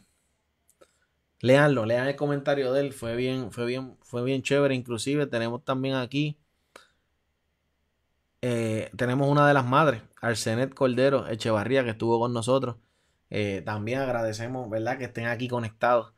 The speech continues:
eh, para este live y, y poder compartir, que hayan compartido. Eh, saludos a Ceni Villegas también, eh, que hayan compartido su experiencia allá.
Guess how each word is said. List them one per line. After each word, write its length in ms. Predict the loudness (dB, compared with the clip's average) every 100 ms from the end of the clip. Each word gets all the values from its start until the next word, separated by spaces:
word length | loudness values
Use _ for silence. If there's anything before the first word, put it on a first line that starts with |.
| _ _ _ _
eh, 360 | -4 -2 -2 -2
para 200 | -2 0
este 260 | -2 0 2
live 360 | 2 0 -6 -12
y, 360 | -8 -6 -6 -8
y 100 | -8
poder 280 | -4 -4
compartir, 580 | -6 -8 -6 -6 -6 -10
que 80 | -6
hayan 180 | -6 -6
compartido. 800 | -6 -4 -4 -4 -4 -2 -4 -8 _ _
Eh, 160 | -4 -2
saludos 340 | 2 2 4
a 40 | 2
Ceni 340 | 2 2 4
Villegas 480 | 2 4 6 6 4
también, 420 | 0 0 0 -4 -10 _ _ _ -20 -18 -6
eh, 240 | -2 0
que 80 | 0
hayan 200 | 0 0
compartido 1120 | -2 2 2 2 2 4 6 6 6 2 -2 -4
su 160 | -2
experiencia 640 | -2 -2 -4 -4 -6 -6
allá. 300 | -6 -6 -8